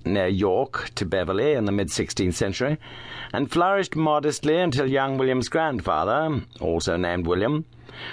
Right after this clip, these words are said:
who was born in sixteen ninety, pushed the few miles south to Kingston upon Hull to build a great fortune in the Baltic trade.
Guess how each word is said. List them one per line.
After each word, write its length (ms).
who 80
was 180
born 320
in 140
sixteen 440
ninety, 460
pushed 400
the 100
few 220
miles 400
south 360
to 120
Kingston 400
upon 260
Hull 500
to 80
build 240
a 60
great 240
fortune 440
in 100
the 60
Baltic 500
trade. 420